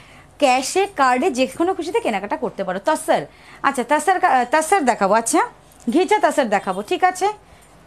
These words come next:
একজন বললে, আহ, ঘিচা Tassar, স্বর্ণচুরি। এই রে,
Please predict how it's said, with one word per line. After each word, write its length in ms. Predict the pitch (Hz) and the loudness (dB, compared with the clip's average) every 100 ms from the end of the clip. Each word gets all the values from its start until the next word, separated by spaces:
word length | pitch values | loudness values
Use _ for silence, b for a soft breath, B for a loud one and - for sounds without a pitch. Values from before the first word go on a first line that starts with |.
| - | -4
একজন 500 | 294 285 277 359 359 | -2 -2 0 0 2
বললে, 440 | 349 359 349 415 440 - - - | 2 2 2 0 -2 -12 -20 -10
আহ, 120 | 233 | -4
ঘিচা 360 | 233 302 - 370 | -2 -2 0 0
Tassar, 340 | 294 - 196 | 0 -2 -6
স্বর্ণচুরি। 680 | - 311 320 359 359 269 214 B B B B - | 0 0 2 0 0 -2 -4 B B B B -12
এই 160 | 208 | -8
রে, 160 | 180 285 | -2 -4